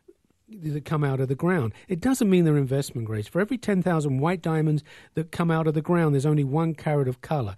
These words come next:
Doesn't mean it's investment grade. We look for a specific type of diamond.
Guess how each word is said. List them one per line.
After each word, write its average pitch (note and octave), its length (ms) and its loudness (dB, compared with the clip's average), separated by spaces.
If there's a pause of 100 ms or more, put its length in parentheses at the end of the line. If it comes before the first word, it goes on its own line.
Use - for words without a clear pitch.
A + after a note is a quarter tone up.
(240)
Doesn't D#3+ 320 2
mean D#3+ 180 4
it's D3+ 200 -2
investment C3+ 560 -4
grade. A2+ 320 -6 (340)
We G#3 220 2
look F3 420 2 (160)
for D3 180 -4
a C3 60 0
specific - 640 -4
type D3+ 240 -2
of C3+ 80 -4
diamond. A#2+ 440 -4